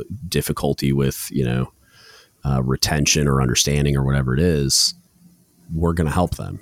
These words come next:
even if it's a lack of effort. Like, okay, well, why? You, you get into, like, the leadership principles. It's like, why is there a lack of effort? Why are they not put, you know what I mean? And, like, what do I gotta teach them?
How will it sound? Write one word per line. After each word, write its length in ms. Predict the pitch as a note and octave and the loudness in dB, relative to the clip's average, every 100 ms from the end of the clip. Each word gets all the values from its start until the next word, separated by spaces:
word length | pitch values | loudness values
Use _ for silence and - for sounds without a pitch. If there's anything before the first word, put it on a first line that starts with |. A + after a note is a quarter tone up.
| - | 0
even 200 | A#2 D3 | 2 4
if 140 | C#3+ | 2
it's 300 | F#2 - - - | 0 0 0 0
a 80 | |
lack 280 | F2 F2+ F2 | 0 2 0
of 100 | C#2 | 0
effort. 380 | E2 A2 B1+ G1+ | 0 0 -4 -2
Like, 160 | C#2 C#2 | -2 -2
okay, 260 | C#2+ C#2 | -4 -2
well, 200 | C#2+ D2+ | 0 0
why? 260 | C#2 C2+ C#2 - | 0 0 0 0
You, 180 | D#2+ D2+ | 0 2
you 160 | D#2+ | 2
get 140 | F2 E2 | 2 4
into, 260 | E2+ D#2+ | 4 2
like, 220 | D2+ C#2+ - | 0 0 0
the 80 | |
leadership 460 | C#2 C#2+ D2 - B1 - - - _ - | 0 2 2 0 -2 -4 -18 -20 _ -2
principles. 580 | E2 D#2 C#2+ A#1+ A1 - | 0 0 -2 -2 -4 -2
It's 140 | - | 0
like, 180 | C2 - | -2 0
why 420 | C2+ C2+ C2+ C2 - | 2 2 2 -2 -4
is 120 | C#2+ | -2
there 100 | C2+ | 0
a 60 | C2 | 2
lack 240 | A#1+ A#1+ | 0 -2
of 60 | A#1 | 0
effort? 360 | B1+ - G#1 A1 | -2 -2 -8 -6
Why 180 | A#1+ B1 | -2 0
are 100 | A#1+ | 0
they 120 | A#1 | 0
not 220 | A#1 G1+ | 0 -2
put, 120 | - | -4
you 100 | C#2+ C#2+ | 0 2
know 60 | |
what 40 | C2+ | 2
I 40 | |
mean? 180 | C2+ C2 | 2 2
And, 80 | C2 | 2
like, 160 | A#1+ A#1+ | 0 -4
what 140 | B1+ C2 | -4 -2
do 80 | |
I 80 | C2+ | -2
gotta 180 | C2 C2 | -4 -6
teach 300 | C#2 A2 G2 | -4 -2 -2
them? 180 | G1+ G1+ | -6 -14